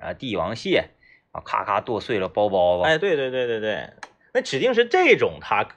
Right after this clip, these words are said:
Speaker 2: 城府更深，
Speaker 1: 嗯。
Speaker 2: 对吧？那你说我今天中午我是一个那啥，我是一个那个科技与狠活儿，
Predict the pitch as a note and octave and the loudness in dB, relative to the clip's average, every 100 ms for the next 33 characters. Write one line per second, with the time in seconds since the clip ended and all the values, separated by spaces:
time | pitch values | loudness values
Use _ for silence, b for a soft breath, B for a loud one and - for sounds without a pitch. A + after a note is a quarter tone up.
0 | _ - G2 A2 - A2 G2 - D#2 D2+ | _ -10 -8 -10 -8 -8 -8 -6 -6 -6
1 | - F#2 F#2+ F2 - - b b b b | -12 -2 0 0 -6 -14 b b b b
2 | _ - - A#3+ C4+ C4+ F3 E3 F3+ F3+ | _ -8 -2 0 4 2 4 2 4 0
3 | E3+ _ F3 F#3+ F#3+ F#3 F3+ D#3+ D3+ C#3+ | -4 _ -4 0 2 2 2 4 4 6
4 | C3 C3+ D#3 C3+ C3+ C#3+ C#3+ B2+ G2 C#3+ | 4 4 0 -4 2 2 2 0 0 0
5 | B B B - G2 A2 B2 A#2 A#2+ B2 | B B B -6 -4 -2 -4 -4 0 0
6 | A#2+ A#2 A2+ A2+ b b b b - C3 | 0 -2 -2 -2 b b b b -2 0
7 | A#2+ B2+ B2 - G#2+ G#2+ | 0 -2 -2 -2 -2 2